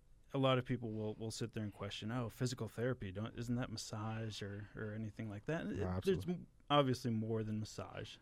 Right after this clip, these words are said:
Speaker 1: to physical therapy. We can do some things via telemedicine, but to, to get our full spectrum of treatment to be most effective,
Speaker 2: Mm-hmm.
Speaker 1: definitely in-person visits are, are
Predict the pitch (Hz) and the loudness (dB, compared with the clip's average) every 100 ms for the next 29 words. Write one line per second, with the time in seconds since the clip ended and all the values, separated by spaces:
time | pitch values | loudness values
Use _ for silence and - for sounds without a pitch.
0 | - - 107 101 95 92 95 110 110 - | -18 -10 -10 -8 -10 -10 -8 -8 -10 -14
1 | - - - - 147 - 165 151 135 113 | -20 -20 -18 0 0 2 4 4 4 2
2 | - 117 113 - 101 98 104 90 - 95 | 0 2 2 0 -2 -2 -4 -6 -6 -8
3 | 90 92 95 104 104 - - - - - | -6 -8 -8 -6 -8 -10 -18 -20 -20 -20
4 | - - - 147 - - - - 131 - | -20 -20 4 4 4 -4 -20 -2 -2 -2
5 | - 139 127 110 - 120 113 - - 107 | 0 6 8 6 2 0 0 0 -2 -2
6 | - 92 90 - 101 - - 98 90 - | -2 -4 -6 -4 -4 -4 -6 -6 -6 -8
7 | - - - - 104 110 104 107 113 - | -14 -20 -12 -8 -2 0 2 2 2 -2
8 | 101 - 95 - - - - - - 98 | -4 -4 -8 -6 -10 -10 -14 -4 2 4
9 | 92 92 - 165 139 127 107 98 - 101 | 4 0 2 4 4 2 2 0 -2 -4
10 | - 95 95 92 90 - 113 95 - - | -4 -6 -6 -8 -10 -8 -8 -8 -14 -10
11 | 95 90 104 | -8 -8 -10